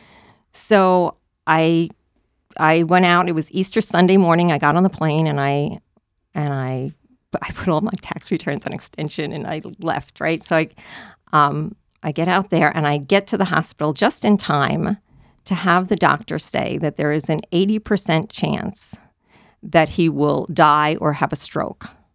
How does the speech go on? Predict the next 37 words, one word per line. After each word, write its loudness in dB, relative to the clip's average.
on 4
the 0
table -6
while -4
they're -4
doing -6
this -8
procedure. -12
And 0
I'm -2
thinking, -6
"Eighty -4
percent? -4
Like, 4
that's -2
the 0
wrong 4
way." 0
<laughs> -6
Like, 2
you 4
want 4
it -2
to 6
be 4
the 6
other 4
way 4
around, 2
that -2
there's 2
a 0
twenty 2
percent -2
chance, -2
not 0
an -2